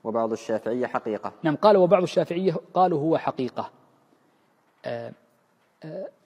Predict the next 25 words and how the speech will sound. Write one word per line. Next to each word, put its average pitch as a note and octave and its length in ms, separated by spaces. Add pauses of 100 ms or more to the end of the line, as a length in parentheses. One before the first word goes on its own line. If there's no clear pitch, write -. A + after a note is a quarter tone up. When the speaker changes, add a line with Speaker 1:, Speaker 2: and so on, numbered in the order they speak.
(120)
Speaker 2:
هذا A#3 180
الخلاف E3+ 520
هل D#3 140
هو F#3+ 140
حقيقة D#3+ 500 (160)
أم D#3+ 160
أنه D3+ 240
مجاز؟ C3 500 (840)
آه، C3 120
ذكر G#3 240
الصفي F#3 400
الهندي D#3+ 540
فائدة، C3 420 (880)
فقال: F#3+ 360
"إن D#3 500 (260)
من D3 200
قال F3+ 260
إن D#3+ 300
الأمر D#3 380
حقيقة - 680 (180)
في D3+ 140
رفع F#3+ 220
الحرج E3 420 (460)
عن D3 180
الفعل D3 460